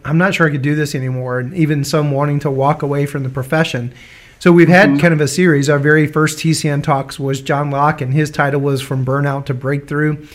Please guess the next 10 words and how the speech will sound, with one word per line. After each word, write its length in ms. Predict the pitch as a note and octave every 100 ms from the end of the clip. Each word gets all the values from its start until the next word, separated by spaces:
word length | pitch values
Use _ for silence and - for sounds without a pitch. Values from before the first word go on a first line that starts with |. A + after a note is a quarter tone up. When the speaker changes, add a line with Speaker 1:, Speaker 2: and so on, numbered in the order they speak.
| - -
Speaker 1:
We 100 | E3
had 180 | D#3+ C3+
Doctor 300 | D3+ D3+ C#3+
Elizabeth 440 | C#3 D3 C#3+ C#3+
Burpee, 540 | - C3 D#3 E3+ G3 F3
and 120 | C3+
she 140 | D3+
talked 300 | C#3+ C#3 C3+
about 320 | C#3 C#3 C3 - - - - -
hope 360 | E3+ E3+ F3